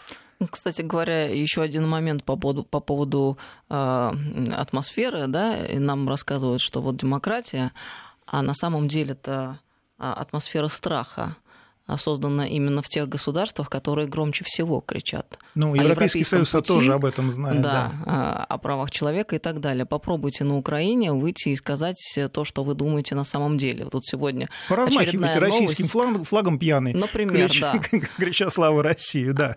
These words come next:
Speaker 1: Очередная
Speaker 2: Вы узнаете,
Speaker 1: новость
Speaker 2: что
Speaker 1: чудесная.
Speaker 2: такое.
Speaker 1: За непризнание Крыма территории Украины предлагают сажать на пять лет. Вот, пожалуйста, вам свобода слова на
Speaker 2: М,
Speaker 1: Украине.
Speaker 2: да. Свобода, как она есть.
Speaker 1: Ну и по поводу свобод в Грузии мы тоже, в общем, наблюдаем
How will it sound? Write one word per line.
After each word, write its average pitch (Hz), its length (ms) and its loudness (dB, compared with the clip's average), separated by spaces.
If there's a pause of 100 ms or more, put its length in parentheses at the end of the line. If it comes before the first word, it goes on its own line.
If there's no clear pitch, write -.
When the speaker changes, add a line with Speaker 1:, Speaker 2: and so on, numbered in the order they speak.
Speaker 1:
Очередная 175 320 4
Speaker 2:
Вы 220 60 6
узнаете, 180 200 6
Speaker 1:
новость 190 280 0
Speaker 2:
что - 140 0
Speaker 1:
чудесная. - 180 0
Speaker 2:
такое. 160 240 0
Speaker 1:
За 160 100 -2
непризнание 165 560 -2
Крыма 160 720 0
территории 151 400 -2
Украины 160 580 0
предлагают 143 520 -2
сажать 151 360 -2
на 147 120 -2
пять 147 260 -2
лет. - 340 -10
Вот, 160 160 -4
пожалуйста, 156 460 -2
вам 147 140 0
свобода 147 440 -2
слова 160 500 -2 (120)
на - 60 -2
Speaker 2:
М, 160 60 0
Speaker 1:
Украине. 147 520 -2
Speaker 2:
да. 135 260 0 (320)
Свобода, 180 380 2
как 160 180 -2
она 151 160 0
есть. 117 300 -4
Speaker 1:
Ну 196 140 -2
и 220 60 0
по 185 120 -4
поводу 196 320 0
свобод 175 480 -2
в 160 180 -2
Грузии 170 360 -2
мы 156 140 0
тоже, 139 280 -2
в 156 60 -2
общем, 139 300 -4
наблюдаем 139 280 -2